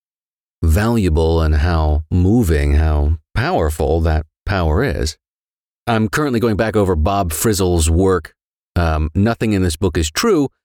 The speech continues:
but it's exactly how things are. It's a very interesting book. It's good, good book. Riveting read. Goes through,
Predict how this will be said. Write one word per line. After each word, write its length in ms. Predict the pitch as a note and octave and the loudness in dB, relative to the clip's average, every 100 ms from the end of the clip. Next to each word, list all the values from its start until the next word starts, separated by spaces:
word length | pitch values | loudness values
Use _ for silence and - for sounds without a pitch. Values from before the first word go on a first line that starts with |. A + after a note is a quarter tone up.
| _ | _
but 100 | A#2 | -2
it's 120 | G3+ G#2 | 0 0
exactly 360 | E2+ G#2 A2 | 0 0 -2
how 160 | G2+ F#2+ | -2 -2
things 240 | F#2+ F2 | 0 0
are. 240 | G2 G#2 A2+ _ _ _ _ _ _ - | 0 0 -4 _ _ _ _ _ _ -4
It's 80 | |
a 100 | A#3 | -2
very 240 | E3 G#3 C#4 | 0 0 0
interesting 380 | C3+ E3 - D3+ | 0 -2 -2 -2
book. 180 | G#3+ | -2
It's 100 | - | -4
good, 200 | - G3 F#3 _ | -4 -4 -6 _
good 120 | E3+ | -2
book. 240 | G3 - _ _ _ _ _ - | 0 -4 _ _ _ _ _ -2
Riveting 400 | C3+ E3+ D3+ C#3 | 0 2 2 2
read. 440 | C#3 F2+ C#2 C#2 - _ _ _ _ _ | 2 2 0 -4 -12 _ _ _ _ _
Goes 340 | - B2 A#2+ - | 0 0 0 0
through, 460 | A#2 A#2 A#2+ A#2+ | 2 2 2 0